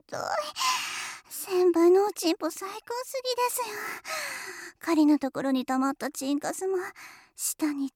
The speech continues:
ツンとくるえぐみがたまりません。熟成先輩チンポエキスが染みてて美味しいです。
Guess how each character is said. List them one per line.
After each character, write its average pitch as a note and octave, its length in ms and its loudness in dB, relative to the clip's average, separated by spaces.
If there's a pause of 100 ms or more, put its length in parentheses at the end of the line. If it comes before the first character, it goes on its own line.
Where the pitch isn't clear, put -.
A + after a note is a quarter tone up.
ツ - 160 2
ン F4 200 2 (100)
と D#4+ 120 -6
く D4 200 -6
る C4+ 100 -8
え C4+ 160 -4
ぐ C#4+ 140 -4
み D#4+ 120 0
が E4+ 120 -6
た G4+ 180 -4
ま D#4 160 0
り G#4+ 120 -8
ま A4 100 -12
せ A#4 200 -14
ん。 A#4+ 40 -8 (1200)
熟 A#3+ 240 -4
成 C4 300 -2
先 C#4 280 2
輩 D4+ 220 0
チ D#4 220 2
ン D#4+ 80 2
ポ D#4+ 120 -2
エ E4+ 100 -2
キ - 100 -8
ス - 140 2
が B3 120 2
染 C#4 200 -2
み D4+ 140 2
て - 120 -2
て - 120 -8
美 - 80 -6 (160)
味 G4+ 40 -10
し - 160 -8
い A#4+ 40 -6 (220)
で G#4 60 -14
す。 - 180 -14